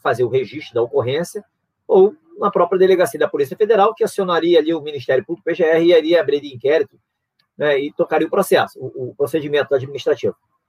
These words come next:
Pois bem, não se fez isso, né? São três senadores com base, é, e, além disso, isso é uma coisa. Segundo, precisa de chamada justa causa, né? Algum, ele, indícios de que houve um crime. Você não chega,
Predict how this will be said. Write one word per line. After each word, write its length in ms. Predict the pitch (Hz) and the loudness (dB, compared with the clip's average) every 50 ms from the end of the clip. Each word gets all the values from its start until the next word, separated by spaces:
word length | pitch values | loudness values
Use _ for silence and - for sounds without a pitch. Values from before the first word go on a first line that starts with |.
| _ _ _ _ _ _ _ _ _ _ _ _ _ _ _ | _ _ _ _ _ _ _ _ _ _ _ _ _ _ _
Pois 160 | - 254 254 214 | 4 4 4 6
bem, 220 | 185 160 139 156 | 6 4 4 4
não 100 | 208 226 | 4 2
se 140 | - 226 202 | 2 2 4
fez 200 | - 220 202 170 | 4 6 6 6
isso, 460 | 180 139 101 - - - - _ _ _ _ | 6 4 4 2 -4 -16 -20 _ _ _ _
né? 120 | - 135 143 | -8 -8 -6
São 200 | - - 196 180 | -6 -6 -6 -6
três 260 | - - 175 156 - | -2 -2 -2 -2 0
senadores 480 | - 175 180 180 147 180 214 226 208 - | -2 -2 -2 0 2 4 4 4 2 -2
com 160 | - 208 180 | -6 -6 0
base, 560 | 160 175 170 165 143 117 104 123 110 - - _ _ | 2 4 4 4 4 2 -2 -6 -10 -10 -12 _ _
é, 320 | 113 120 117 110 98 - - | -16 -14 -12 -12 -12 -8 -2
e, 80 | 147 190 233 - | 2 2 2 2
além 220 | - 175 190 220 208 | 0 0 0 -2 -2
disso, 160 | 147 143 117 | -2 -4 -4
isso 140 | 117 - 208 | -4 -4 -2
é 20 | |
uma 140 | 220 233 - | -2 -2 -2
coisa. 240 | - 151 123 113 135 | 0 0 0 0 -2
Segundo, 500 | - 269 254 202 226 233 185 139 - - | -6 -12 -6 0 2 2 2 2 0 -2
precisa 380 | - 190 - 226 220 202 226 | -4 -4 -4 -4 -6 -6 -6
de 140 | 180 196 214 | -4 -4 -4
chamada 340 | - - 294 294 - 202 170 | -4 -2 0 0 0 0 -2
justa 360 | 127 - - - - - - | -4 -4 -8 -8 -6 -4 -4
causa, 480 | - - - 156 180 180 139 98 98 - _ _ _ _ _ _ _ _ _ _ - | -4 -2 0 2 2 2 2 0 -4 -12 _ _ _ _ _ _ _ _ _ _ -4
né? 100 | 160 147 | -2 0
Algum, 380 | 131 127 147 131 143 208 233 | 2 2 2 0 0 0 0
ele, 220 | 220 185 190 190 165 | 2 4 4 2 2
indícios 640 | 185 180 151 120 - 202 277 269 - - 180 156 | 0 -6 -10 -10 -10 -8 -8 -8 -8 -8 -10 -10
de 120 | 151 156 - | -10 -12 -8
que 160 | - 170 175 | -2 0 4
houve 280 | 180 190 202 160 170 | 4 6 4 4 2
um 100 | 165 139 | -2 -6
crime. 460 | 123 - 143 151 160 156 131 101 - - _ _ _ _ _ _ _ _ _ _ _ _ _ | -6 -6 -6 -4 -4 -4 -6 -8 -10 -14 _ _ _ _ _ _ _ _ _ _ _ _ _
Você 120 | - - | -2 -2
não 100 | 403 359 | -2 -2
chega, 440 | - - 254 269 294 269 180 156 135 | -2 -2 2 4 4 6 6 4 2